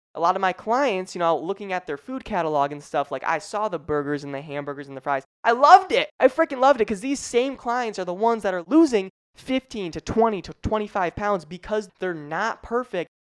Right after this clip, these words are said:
but they're consistent. And that's the difference between you losing twenty, thirty, forty pounds and you just giving up and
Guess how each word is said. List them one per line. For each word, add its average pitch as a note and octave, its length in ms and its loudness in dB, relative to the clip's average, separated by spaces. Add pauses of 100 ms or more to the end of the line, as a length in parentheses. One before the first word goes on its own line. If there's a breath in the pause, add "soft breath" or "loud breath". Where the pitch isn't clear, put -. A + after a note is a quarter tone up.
(160)
but F3+ 160 0
they're F#3 120 0
consistent. - 600 -4
And C#3 80 -8
that's G3 240 -6
the A3+ 120 -12
difference E3+ 560 -10
between D#3 480 -12
you G#3 240 -4
losing G3+ 400 -4
twenty, F3+ 300 -4
thirty, F3 260 -8
forty E3 300 -8
pounds E3+ 380 -10
and C#3+ 160 -8
you F#3 120 -14
just C#3+ 240 -16
giving D3+ 320 -10
up F#3+ 180 -8
and C#3 160 -12